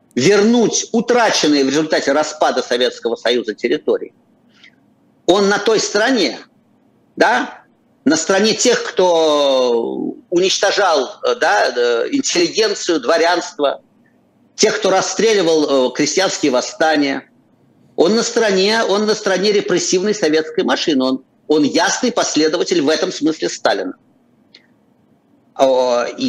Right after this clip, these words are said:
и это его прямая. То, что мы видим сегодня, это попытка с негодными уже средствами,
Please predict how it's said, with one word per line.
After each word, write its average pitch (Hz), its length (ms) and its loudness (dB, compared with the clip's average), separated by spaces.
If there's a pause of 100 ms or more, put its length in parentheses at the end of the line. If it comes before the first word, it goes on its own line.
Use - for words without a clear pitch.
(280)
и 120 280 0
это 127 180 0
его 160 100 2
прямая. 175 380 0
То, - 140 0
что - 180 -2
мы 165 120 2
видим 160 320 0
сегодня, 143 640 -2 (480)
это 170 680 0 (300)
попытка 156 760 0
с - 120 -10
негодными 156 480 2
уже 127 180 0
средствами, 147 720 -2